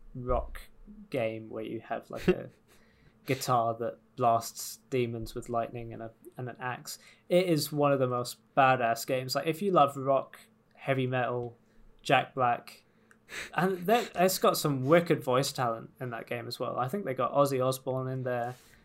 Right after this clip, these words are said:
Speaker 1: They got, um, Tim Curry.
Speaker 2: Yeah.
Speaker 1: Oh, that game is a classic, and you need to go play Brutal
Speaker 2: I
Speaker 1: Legend.
Speaker 2: actually, I genuinely, I wonder how many games Jack Black has been in at this stage, 'cause I know he was in the King Kong movie game as well.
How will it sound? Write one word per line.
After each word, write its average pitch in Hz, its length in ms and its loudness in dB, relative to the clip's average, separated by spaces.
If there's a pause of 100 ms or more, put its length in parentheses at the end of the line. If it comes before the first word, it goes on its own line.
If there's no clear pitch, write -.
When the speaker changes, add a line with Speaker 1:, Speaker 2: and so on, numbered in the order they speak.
(200)
Speaker 1:
They 123 180 0
got, 123 340 -2
um, 113 680 -8 (360)
Tim 131 240 -4
Curry. 120 540 0 (760)
Speaker 2:
Yeah. 92 240 0
Speaker 1:
Oh, 151 540 4 (220)
that 160 200 0
game 156 220 0
is 131 160 -2
a 120 120 -2 (180)
classic, - 720 -4
and 120 100 -10
you 117 60 -10
need 123 140 -4
to 127 60 -6
go 131 160 -6
play 127 200 -10
Brutal 135 180 4
Speaker 2:
I 151 80 12
Speaker 1:
Legend. 202 60 8
Speaker 2:
actually, - 260 2
I 117 100 10
genuinely, 143 460 8
I 104 80 10
wonder 143 300 6
how 123 120 10
many 98 480 2
games 92 340 6
Jack 90 320 -2
Black 87 260 0
has 82 120 -4
been 87 320 0
in 82 120 -2
at - 120 -10
this - 140 -6
stage, - 420 -6 (500)
'cause - 120 -6
I 117 60 12
know 123 140 12
he 156 120 10
was 131 100 6
in 123 80 8
the 110 80 6
King 110 280 10
Kong 107 340 8
movie 95 260 8
game 87 260 4
as 87 140 0
well. 87 380 2